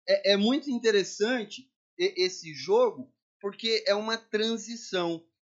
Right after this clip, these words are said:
e a gente não se dá conta, é, muitas das vezes, da carga emocional que esse empurra-empurra, essa tentativa de descobrir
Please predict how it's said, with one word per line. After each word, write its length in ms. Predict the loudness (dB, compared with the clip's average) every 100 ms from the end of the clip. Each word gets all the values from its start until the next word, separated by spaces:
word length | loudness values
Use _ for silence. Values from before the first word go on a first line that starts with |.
| 2
e 80 |
a 80 | 2
gente 320 | 2 -2 -4
não 260 | -4 -4 -4
se 180 | -8 -4
dá 160 | -2 -2
conta, 720 | -4 -4 -4 -4 -2 -2 -2 _ _ _ _ _
é, 320 | -2 2 2
muitas 340 | 0 -2 -2 0
das 320 | 2 0 -2
vezes, 480 | 2 2 2 -8 -4
da 200 | -2 -2
carga 680 | -2 0 0 -4 -4 -2
emocional 1040 | -4 -6 -10 -10 -8 -8 -6 -4 -6 -8 _ _ _ -6
que 240 | -2 0
esse 480 | 0 -2 -6 -8 -6
empurra-empurra, 1400 | -6 -6 -2 0 0 0 -4 -8 -10 -4 -2 0 0 -2 _ _
essa 400 | 2 2 0 -2
tentativa 1120 | -2 -2 -2 -2 -4 -6 -6 -8 -4 -4 -4
de 220 | -6 -8 -12
descobrir 880 | -14 -14 _ -14 -8 -4 -4 -4